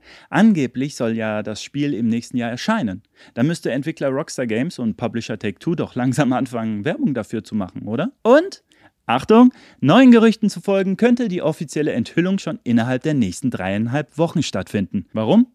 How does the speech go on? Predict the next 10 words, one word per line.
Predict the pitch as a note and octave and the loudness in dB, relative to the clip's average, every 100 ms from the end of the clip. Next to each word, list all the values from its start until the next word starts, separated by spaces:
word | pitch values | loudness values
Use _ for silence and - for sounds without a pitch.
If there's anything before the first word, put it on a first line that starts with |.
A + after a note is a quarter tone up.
| _ - - | _ -20 -12
Am | - B2 | -4 0
siebzehnten | A3+ A#3+ A#3+ A3 F3 | 0 0 0 0 0
Mai | C#3 D3+ | 2 2
findet | - A#3 G#3 | 4 2 2
das | F3 - | -2 0
nächste | B2+ B2 E3 | 0 0 -2
Investoren-Meeting | C#3 D#3 - D#3+ E3 C#3 A#2 C3 | -2 -4 -2 0 2 2 2 -2
von | - D#3 | -4 -4
Take-Two | F#3+ F#3+ - C#3+ | -4 -6 -6 -6
statt. | - F2 E2+ | -6 -10 -12